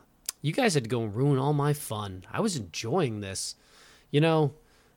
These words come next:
I was the one who actually gave Madarame the push to start saving people. He called in the middle of the night to report to us that, uh, you, that, um, people were being killed and he could see them on the Midnight Channel.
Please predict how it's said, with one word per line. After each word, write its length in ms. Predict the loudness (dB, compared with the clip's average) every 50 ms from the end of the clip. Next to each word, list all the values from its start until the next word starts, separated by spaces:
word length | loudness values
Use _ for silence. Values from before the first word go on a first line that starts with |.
| _ _ _ _ 0
I 140 | 4 4
was 140 | 6 6 8
the 100 | 8 8
one 140 | 8 10 10
who 120 | 8 8
actually 440 | 8 6 6 4 4 4 2 2 2
gave 360 | 4 6 6 8 8 8 6
Madarame 640 | 4 2 0 0 0 0 2 2 2 2 2 2 0
the 80 | -2
push 640 | -4 -4 2 4 6 6 6 4 2 -4 -6 -6 -6
to 80 | -6 -4
start 240 | 0 0 0 2 2
saving 380 | 2 4 4 4 2 2 0
people. 400 | -2 -4 -6 -6 -6 -8 -8 -8 _ _ _ _ _ -18 -16 -16 -18 -14 _
He 120 | -6 -4
called 300 | -2 2 4 6 6 8
in 20 | 8
the 60 | 8
middle 160 | 8 8 8
of 40 | 6
the 60 | 6
night 240 | 4 4 2 2 2
to 140 | 2 2 2
report 420 | 2 0 -2 -2 -2 -2 -2 -2
to 160 | -2 -2 0
us 280 | 0 -2 -4 -4 -6 -6
that, 240 | -4 -4 -4 -4 -4
uh, 260 | -4 -4 -4 -6 -6 -8 -10 _ _ _ _ _ _ _ _ _
you, 180 | 0 0 0 0 -2 _ 2
that, 240 | 2 2 2 2
um, 380 | 0 0 -2 -2 -2 -4 -6 -8 _ _ _ _
people 280 | -2 -2 0 2 4 4
were 160 | 6 6 4
being 340 | 4 4 4 6 6 6 4
killed 300 | 4 4 4 4 4 2
and 100 | 0 -2
he 80 | -2 -2
could 140 | -2 -2
see 100 | 0 0
them 120 | 2 4 4
on 60 | 4
the 60 | 4
Midnight 300 | 4 4 2 2 0 -2
Channel. 360 | -2 -4 -4 -2 -4 -6 -8